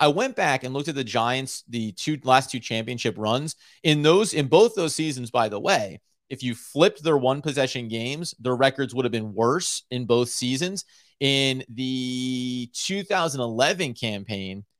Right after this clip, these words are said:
they would have flipped completely to a six-win team as opposed to a ten-win team.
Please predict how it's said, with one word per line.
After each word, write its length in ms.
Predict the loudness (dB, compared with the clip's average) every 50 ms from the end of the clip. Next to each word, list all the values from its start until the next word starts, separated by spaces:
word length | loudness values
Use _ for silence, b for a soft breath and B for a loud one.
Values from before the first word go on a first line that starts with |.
| _ _ 2
they 80 | 4 4
would 160 | 6 6 4
have 120 | 2 0
flipped 320 | -2 -2 -2 -2 -2 -4 -8
completely 840 | -12 -12 -12 -12 _ -4 -2 0 0 -2 -4 -10 -16 -18 -20 _ _ _ -6
to 140 | -2 -2 0
a 40 | 0
six-win 640 | 0 0 0 0 -2 -2 -4 -4 -2 -2 -2 -2 -4
team 360 | -6 -6 -4 -4 -2 -4 -4
as 120 | -6 -8
opposed 340 | -6 -4 -2 -2 -2 -2 -4
to 100 | -4 -4
a 40 | -4
ten-win 560 | -4 -4 -2 -2 0 0 0 -2 -4 -6 -6
team. 300 | -8 -10 -10 -10 -12 -14